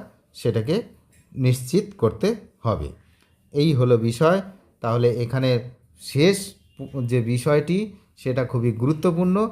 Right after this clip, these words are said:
যে এই মুহূর্তে পশ্চিমবঙ্গে কিন্তু এটা কার্যকর নেই, তবে যে কোনো মুহূর্তে এনসিটি কার্যকর করে দিতে পারে বিজ্ঞপ্তি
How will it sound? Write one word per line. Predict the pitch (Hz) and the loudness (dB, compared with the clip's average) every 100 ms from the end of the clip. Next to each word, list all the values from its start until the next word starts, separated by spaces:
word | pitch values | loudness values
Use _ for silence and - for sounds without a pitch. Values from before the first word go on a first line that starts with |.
| - _ | -8 _
যে | 113 117 | -6 -4
এই | 127 135 170 | 0 2 4
মুহূর্তে | 170 170 165 175 165 | 4 2 0 -6 -4
পশ্চিমবঙ্গে | 131 120 131 131 127 131 | -4 -4 -4 -2 -2 -2
কিন্তু | 131 123 | -4 -4
এটা | 131 123 | -2 -2
কার্যকর | 120 104 101 104 107 | -2 -2 -2 -2 0
নেই, | 101 98 131 202 - - _ - | 0 2 2 2 -2 -14 _ -4
তবে | 147 202 | 0 0
যে | 120 | 0
কোনো | 110 120 120 | 0 0 0
মুহূর্তে | 107 107 107 190 | 0 -2 -2 -2
এনসিটি | 147 107 107 113 147 226 - _ _ | 0 -2 -4 -4 -4 -4 -10 _ _
কার্যকর | 117 101 101 139 170 | -2 -2 0 0 0
করে | 107 98 | 0 -2
দিতে | 98 104 | -2 -2
পারে | 101 110 180 | 0 2 2
বিজ্ঞপ্তি | 151 104 110 104 - 220 | 0 -2 -2 -2 -2 -4